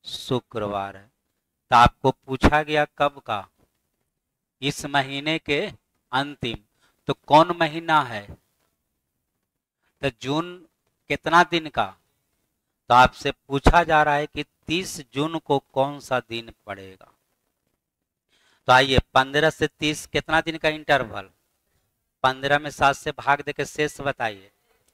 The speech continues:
एक दिन आगे बढ़ाइए, तो Saturday हो जाएगा। और answer क्या हो जाएगा? शनि। अरे, interval हुआ के दिन का?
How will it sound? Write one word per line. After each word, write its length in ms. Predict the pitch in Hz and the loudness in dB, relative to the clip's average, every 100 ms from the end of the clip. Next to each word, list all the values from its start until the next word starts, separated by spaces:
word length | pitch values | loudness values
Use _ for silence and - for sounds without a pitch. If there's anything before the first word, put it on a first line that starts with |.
| _ | _
एक 260 | 123 151 151 | 0 0 0
दिन 140 | 147 143 | -8 -2
आगे 300 | 131 135 135 | 0 0 -2
बढ़ाइए, 540 | 123 107 107 98 95 _ _ _ _ _ _ _ _ _ _ _ _ _ _ _ _ _ _ _ _ _ | -2 -2 -4 -6 -20 _ _ _ _ _ _ _ _ _ _ _ _ _ _ _ _ _ _ _ _ _
तो 340 | 117 120 202 185 | -8 -6 -6 -12
Saturday 880 | - - - 127 - 107 104 101 101 | -18 -20 -4 -4 -2 -4 -6 -6 -14
हो 160 | 95 101 | -14 -18
जाएगा। 260 | 110 120 120 _ _ _ _ _ _ _ _ _ - | -20 -20 _ _ _ _ _ _ _ _ _ _ -6
और 140 | 117 | -2
answer 400 | 120 127 120 139 | -2 -4 -6 -6
क्या 220 | 143 135 | -4 -2
हो 140 | 127 131 | 0 -2
जाएगा? 380 | 123 120 120 180 _ _ | -6 -12 -14 -20 _ _
शनि। 360 | _ 104 107 _ _ _ _ _ _ _ _ _ _ _ _ _ _ _ _ _ _ _ _ - | _ _ _ _ _ _ _ _ _ _ _ _ _ _ _ _ _ _ _ _ _ _ _ -10
अरे, 260 | 117 127 | -4 -4
interval 600 | 127 123 120 120 107 135 | -4 0 0 0 -2 -2
हुआ 280 | 135 131 131 | -2 0 0
के 300 | 135 - 139 | 0 -6 -6
दिन 280 | 143 151 151 | -6 -10 -10
का? 540 | 143 135 131 120 107 | 2 4 6 4 0